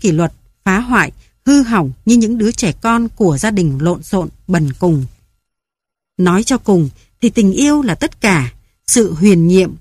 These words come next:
của tình yêu sẽ được khảo sát ở những phần sau của tập sách này. Nhưng để cho mạch lạc cũng cần nói vắn tắt, giới hạn về tình yêu và mối tương quan của nó với kỷ luật ở đây.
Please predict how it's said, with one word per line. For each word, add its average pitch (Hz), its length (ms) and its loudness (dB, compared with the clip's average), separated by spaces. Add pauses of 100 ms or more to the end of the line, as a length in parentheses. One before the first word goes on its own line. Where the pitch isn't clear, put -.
của 175 300 2
tình 170 180 2
yêu 254 340 0 (220)
sẽ 262 160 -2
được 254 240 -2
khảo 170 220 -2
sát 320 320 -2
ở 185 80 0
những 185 180 2
phần 175 200 0
sau 240 260 -2
của 190 120 -6
tập 160 180 -6
sách - 220 -8
này. 196 300 2 (600)
Nhưng 226 360 2
để 185 140 2
cho 226 240 -2
mạch 196 280 0
lạc 170 260 0 (140)
cũng 254 160 -2
cần 170 260 2
nói 160 200 0
vắn 208 200 -2
tắt, 330 200 -2 (320)
giới 190 240 2
hạn 254 240 -2 (140)
về 175 140 2
tình 160 220 2
yêu 233 360 0 (260)
và 180 120 2
mối 170 220 4
tương 269 340 0
quan 262 280 0
của 170 120 -2
nó 156 400 0
với 196 200 2
kỷ 190 220 -2
luật 151 160 -2
ở 151 160 -6
đây. 208 300 0